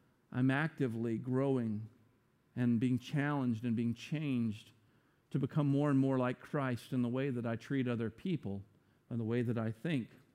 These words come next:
instead of rushing to judgment, instead of rushing to division, instead of rushing to anger, instead of rushing to, uh, want to see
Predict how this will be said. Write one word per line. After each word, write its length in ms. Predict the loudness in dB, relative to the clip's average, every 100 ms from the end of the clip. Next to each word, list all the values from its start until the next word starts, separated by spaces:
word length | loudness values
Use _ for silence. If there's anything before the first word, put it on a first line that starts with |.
| _ _ _ _ _ _
instead 380 | -6 -6 -2 0
of 240 | 0 -2 -2
rushing 440 | -2 -2 -2 -2
to 80 | -2
judgment, 520 | 0 -2 -2 -4 -4
instead 300 | -6 -4 -4
of 140 | -2 0
rushing 360 | -2 0 -4
to 160 | -2 -2
division, 600 | -2 0 0 0 -4 -4
instead 340 | -4 -4 -4 -2
of 140 | -2 -6 -14 -4
rushing 340 | 0 2 2 2
to 220 | 0 0
anger, 420 | 0 2 2 2
instead 320 | 0 0 2
of 200 | 4 4
rushing 460 | 4 2 2 2 2
to, 460 | 2 2 4 4 2 -6 -6
uh, 220 | -2 0 2
want 280 | 2 0
to 100 | -2
see 500 | -4 2 4 4 2